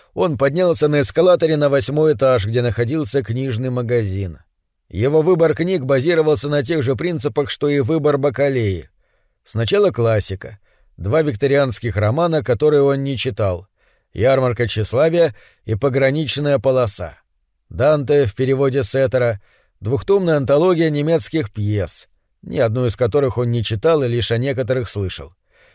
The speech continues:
Затем чтение полегче — сенсационный роман из списка бестселлеров и два детектива.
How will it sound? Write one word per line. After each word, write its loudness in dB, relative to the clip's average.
Затем 0
чтение 0
полегче — 0
сенсационный 0
роман 2
из -2
списка -4
бестселлеров 0
и -2
два 2
детектива. -4